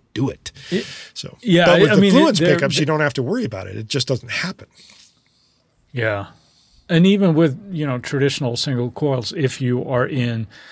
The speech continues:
Speaker 2: let's say, a utopian environment,
Speaker 1: Yes.
Speaker 2: you're still gonna get some, some noise from that. There's just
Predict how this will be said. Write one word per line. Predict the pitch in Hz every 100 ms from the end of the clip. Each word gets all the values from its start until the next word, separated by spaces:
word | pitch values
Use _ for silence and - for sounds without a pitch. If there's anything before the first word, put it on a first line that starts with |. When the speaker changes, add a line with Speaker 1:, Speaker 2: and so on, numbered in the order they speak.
| - - - _ _ _ - _
Speaker 2:
let's | 170 123 -
say, | 135
a | 120
utopian | 107 135 135 - 131 131 131 117
environment, | 117 101 120 131 123 113 127 - 233
Speaker 1:
Yes. | 113 - 143
Speaker 2:
you're | 135
still | 131 - 160 147
gonna | 131 127
get | 113 131 120
some, | - 123 117 -
some | - 127 117
noise | 127 135 123
from | - 117
that. | 107 -
There's | - 135 -
just | - -